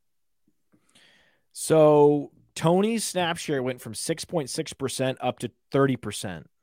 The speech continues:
His route participation went from seven to twenty-four. So there could be another jump up in route participation this week. It's possible.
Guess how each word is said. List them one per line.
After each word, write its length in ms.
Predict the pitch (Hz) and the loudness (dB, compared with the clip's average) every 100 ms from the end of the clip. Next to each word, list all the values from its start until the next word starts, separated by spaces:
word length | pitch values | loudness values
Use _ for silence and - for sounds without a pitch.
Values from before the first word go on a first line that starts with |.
| _ _ _ _ _ _ _ _ _ _ _ _ _ _ _ _ _ | _ _ _ _ _ _ _ _ _ _ _ _ _ _ _ _ _
His 420 | - 123 123 - | -2 0 0 -2
route 220 | - 147 | 4 4
participation 580 | 156 156 - - 135 127 | 4 -8 -8 -4 -4 -4
went 120 | 117 | -10
from 120 | - 104 | -12 -10
seven 340 | - 127 127 | -4 -4 -4
to 40 | |
twenty-four. 720 | 113 127 110 - 95 52 - _ _ _ _ _ _ _ _ _ _ _ _ _ | -8 -8 -10 -8 -10 -10 -14 _ _ _ _ _ _ _ _ _ _ _ _ _
So 220 | - 110 | -8 -6
there 120 | 113 | -6
could 300 | - - 135 | -6 -6 -2
be 160 | 131 123 | 0 0
another 440 | 117 113 117 113 | 0 -4 -2 -2
jump 380 | 101 98 110 104 | -4 -8 -8 -6
up 260 | - 101 - | -6 -8 -8
in 140 | 95 101 | -12 -8
route 220 | 101 98 | -8 -8
participation 680 | 110 101 - - 101 90 90 | -10 -12 -12 -10 -10 -8 -10
this 180 | 87 - | -12 -10
week. 320 | 82 73 - _ | -10 -10 -16 _
It's 80 | - | -12
possible. 500 | - 82 - 71 - | -6 -6 -6 -12 -14